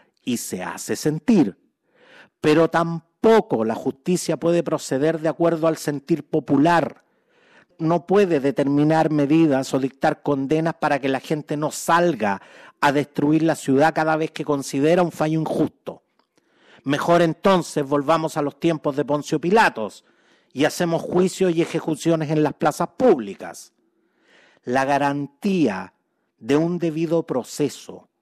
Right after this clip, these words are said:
y del principio de igualdad ante la ley hace que exista un Estado de Derecho y que realmente exista justicia para todos.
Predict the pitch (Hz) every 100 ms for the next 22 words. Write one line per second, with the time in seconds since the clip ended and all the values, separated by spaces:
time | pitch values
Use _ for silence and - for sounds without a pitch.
0 | _ _ _ _ _ 151 147 139 127 -
1 | 120 120 120 - 190 180 - 92 92 _
2 | _ 117 139 139 123 123 113 147 147 _
3 | 139 135 127 127 120 117 151 147 151 _
4 | _ _ _ 143 147 - 156 147 131 -
5 | - 156 - - 156 156 _ 143 139 123
6 | _ 147 147 147 147 135 143 135 - -
7 | 90 _ _ _ _ _ - 135 139 120
8 | 117 110 98 87 98 147 165 - 185 180
9 | - _ _ - 226 - - 127 _ 120
10 | - 87 - 151 156 - 170 175 _ _
11 | _ _ _ 151 147 143 85 85 - -
12 | _